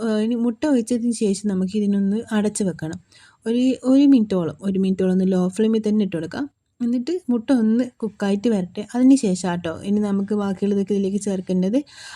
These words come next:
അപ്പോൾ ഇതാ നാല് മുട്ട ഇതിലേക്ക് ഇട്ട് കൊടുത്തിട്ടുണ്ട്. ഇനി നമുക്കിതൊന്ന് അടച്ച് വെക്കാം.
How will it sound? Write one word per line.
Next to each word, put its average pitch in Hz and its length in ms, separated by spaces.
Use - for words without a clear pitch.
അപ്പോൾ 214 200
ഇതാ 214 160
നാല് 208 300
മുട്ട 208 240
ഇതിലേക്ക് 185 500
ഇട്ട് 185 160
കൊടുത്തിട്ടുണ്ട്. 180 500
ഇനി 277 100
നമുക്കിതൊന്ന് 220 580
അടച്ച് 190 360
വെക്കാം. 190 300